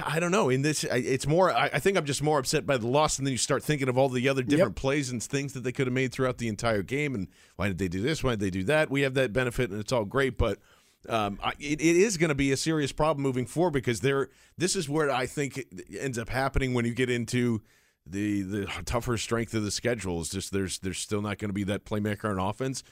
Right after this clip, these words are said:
Speaker 1: You're gonna have to rely on your defense a lot, and if it's anything like that first
Speaker 2: Yeah.
Speaker 1: half,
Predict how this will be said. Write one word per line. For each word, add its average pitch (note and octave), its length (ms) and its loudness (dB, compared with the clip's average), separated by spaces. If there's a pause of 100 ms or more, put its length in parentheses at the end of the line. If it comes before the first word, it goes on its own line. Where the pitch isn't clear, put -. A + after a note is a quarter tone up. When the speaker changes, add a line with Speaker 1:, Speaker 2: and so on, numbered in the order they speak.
(200)
Speaker 1:
You're F#2+ 100 -4
gonna A#2+ 200 2
have D3 160 2
to D3 80 2
rely C#3+ 300 4
on C3+ 100 0
your B2 80 -2
defense B2+ 380 0
a A#2 60 0
lot, A#2+ 220 2
and A#2 120 -2
if G2+ 100 -6
it's A#2 180 -2
anything D3+ 340 0
like C#3+ 180 -2
that C#3 160 -2
first C3+ 280 0
Speaker 2:
Yeah. C3+ 80 2
Speaker 1:
half, C3+ 200 0